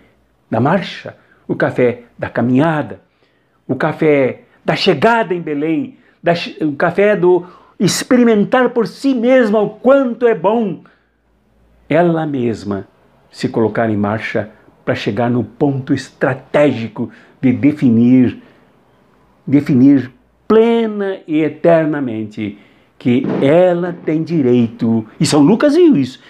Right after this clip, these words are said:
que a classe trabalhadora tem direitos em enxergar, em tocar, em cheirar,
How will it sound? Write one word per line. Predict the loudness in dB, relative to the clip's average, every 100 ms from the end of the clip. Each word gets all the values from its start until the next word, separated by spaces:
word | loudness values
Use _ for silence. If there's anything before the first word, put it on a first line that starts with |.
| _ _
que | -2
a | -2
classe | -2 0 0 -2 -6
trabalhadora | -8 -6 -4 -2 -2 -4 -18 _
tem | 0 0 0 -2
direitos | 0 4 6 4 2 -8 -18 -18 -20 -20 _ _ _ _ _ _ _
em | 2 4
enxergar, | 4 2 2 2 0 -2 -6 -10 _ _ _ _
em | -4 -2 -2
tocar, | -2 -2 0 0 -2 -6 -10 _ _ _ _
em | -2 -2 -2
cheirar, | -6 -8 0 2 4 4 0 -2